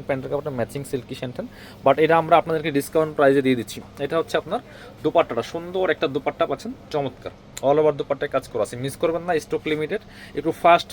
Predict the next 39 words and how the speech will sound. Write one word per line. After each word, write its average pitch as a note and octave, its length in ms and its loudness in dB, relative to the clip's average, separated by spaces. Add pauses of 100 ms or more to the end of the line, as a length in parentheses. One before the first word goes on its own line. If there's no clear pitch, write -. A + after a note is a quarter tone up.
ফাস্ট F3 200 0 (120)
অর্ডার C#3+ 200 4
করতে C3+ 140 -4
হবে, A2 160 0
দ্রুত C#3 140 0 (100)
অর্ডার C#3+ 180 4
করতে D#3+ 160 -4
হবে। F3 140 -2
প্রাইস C#3+ 200 4 (100)
মাত্র C#3 220 -2 (1120)
ষোলোশো G3+ 380 6
নব্বই G3 340 6
টাকা, F#3+ 180 2 (180)
বিশাল F#3 380 4
ডিসকাউন্টে D#3 420 2
পাচ্ছেন। G#2+ 240 0 (1120)
একদম C#3+ 220 -2 (100)
দুই D3+ 140 0
হাজার D#3+ 240 2
ছাব্বিশ D#3 320 0 (120)
রমজান C#3+ 340 2
ঈদের D3 220 8
কারাকারি D3 440 6
অফার C#3 260 2
থাকছে D3 300 -4
প্রত্যেকটা C#3+ 540 -4
কালেকশনে, C3+ 440 -2
ভিউয়ার্স C3+ 220 2 (100)
মিস C3+ 200 -6
করবেন D#3 300 2
না, A3 60 -8 (420)
চলে D#3 180 6
আসবেন C#3+ 260 4
কাপড় D3 260 0
বিডিতে। A#2+ 260 -4
এটা D3+ 180 0
দেখেন G#2 220 -4
কত A2+ 100 -10 (140)
সুন্দর E3 360 -4